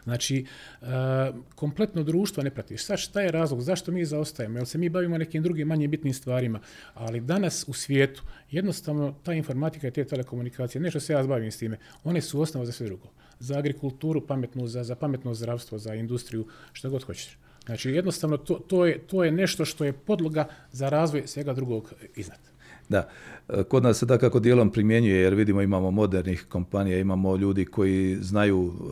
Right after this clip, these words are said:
Speaker 2: e, vrlo
Speaker 1: Da.
Speaker 2: brzo, ovaj, što kažu,
Speaker 1: Naravno.
Speaker 2: moderne trendove primijeniti, međutim, čini mi se nedovoljno. Ali u globalu,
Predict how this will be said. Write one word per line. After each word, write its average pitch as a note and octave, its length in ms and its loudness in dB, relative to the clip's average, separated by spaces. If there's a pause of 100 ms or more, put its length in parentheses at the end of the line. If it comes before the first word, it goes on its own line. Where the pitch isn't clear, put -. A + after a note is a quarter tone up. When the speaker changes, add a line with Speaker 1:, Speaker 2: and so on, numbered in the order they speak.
(200)
Speaker 2:
e, - 20 -4
vrlo G#2+ 180 6
Speaker 1:
Da. G2 120 4
Speaker 2:
brzo, G2 260 4
ovaj, F2+ 360 -2
što - 120 -8
kažu, G2 240 0
Speaker 1:
Naravno. F2+ 300 -2
Speaker 2:
moderne G2 320 0
trendove G2+ 380 2
primijeniti, A#2+ 540 0
međutim, C#3+ 460 -2 (360)
čini D#3 180 -2
mi C3 80 0
se - 160 -2 (100)
nedovoljno. F#2 640 0 (480)
Ali G#2+ 180 2
u G#2+ 60 4
globalu, A#2 640 4